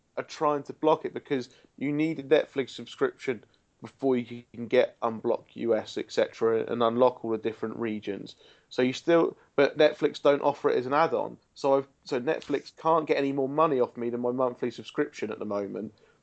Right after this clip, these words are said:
by offering this extra service. So they're still getting paid by a person what they would get paid regardless.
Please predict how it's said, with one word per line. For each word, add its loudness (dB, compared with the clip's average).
by 8
offering 4
this -8
extra -2
service. 2
So 2
they're 0
still 0
getting -2
paid 0
by 6
a 4
person 0
what -2
they 4
would -2
get -6
paid -2
regardless. 2